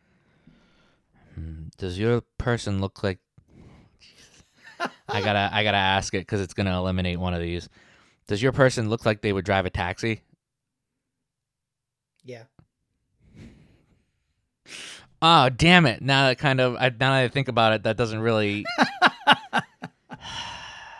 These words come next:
Speaker 2: I think this person would drive a taxi, yeah.
Speaker 1: Shit. All right. I think I have my guess. Fuck it.
Speaker 2: Um.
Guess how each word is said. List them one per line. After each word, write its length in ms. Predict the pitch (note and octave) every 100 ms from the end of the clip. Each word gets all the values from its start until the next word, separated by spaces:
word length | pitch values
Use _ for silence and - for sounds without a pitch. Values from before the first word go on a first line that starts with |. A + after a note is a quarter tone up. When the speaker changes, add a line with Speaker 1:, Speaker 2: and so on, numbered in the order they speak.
| - - - - _
Speaker 2:
I 60 | B2
think 140 | B2+
this 100 | A#2+
person 380 | - A#2+ A2+ A#2
would 100 | A#2
drive 180 | A2+ A2
a 40 | A2
taxi, 480 | - A2+ A2+ - A#2+
yeah. 120 | A2 A2 _ _ _ _ _ _ _ _ _ _ _
Speaker 1:
Shit. 760 | - - - - - - - - - _ _ - _ _ _ _ _ _ _ _ _ _ _
All 60 | A#2
right. 240 | A#2+ G2+ - _ _
I 60 | G#2
think 180 | A2 F2+
I 40 |
have 160 | E2+ D#2
my 80 |
guess. 380 | D2+ D#2 D#2 - _
Fuck 160 | F2+ E2+
it. 120 | - _ _ _ _ _ _ _ _ _ _ _ _ -
Speaker 2:
Um. 560 | G#2+ G#2 G#2 G2+ G#2+